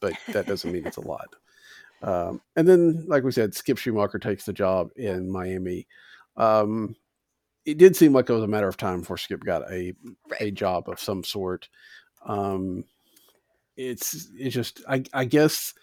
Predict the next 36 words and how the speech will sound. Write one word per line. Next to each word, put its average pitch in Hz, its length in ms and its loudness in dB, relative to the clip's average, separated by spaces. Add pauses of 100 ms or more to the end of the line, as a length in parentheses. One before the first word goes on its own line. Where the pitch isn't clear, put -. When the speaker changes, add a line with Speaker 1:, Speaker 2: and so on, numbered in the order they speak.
(480)
Speaker 1:
you 131 100 4
know, 120 140 2
the, 117 240 -10
the 131 120 2
year 127 280 4
away 120 340 4
from 107 600 0 (380)
San 110 240 -2
Diego, 107 280 -2
his 107 100 -6
family 104 300 -2
being, 107 380 -4 (600)
you 139 80 0
know, 98 180 -4 (240)
kinda 117 160 -4
separate, - 640 -4 (480)
uh, 139 260 -10
kinda 139 220 0
showed 143 280 4
that 143 120 6
they 143 140 4
could 127 180 0
do 143 220 4
it. - 260 -10 (180)
And 117 120 2
Speaker 2:
Yeah. - 100 2
Speaker 1:
so 117 140 -2
now 110 460 2 (440)
he 123 100 2
gets 117 200 0
a 113 40 -4
chance 113 400 0
to, 113 420 4
to 117 100 -4
follow 113 260 6
Ma-, 110 120 0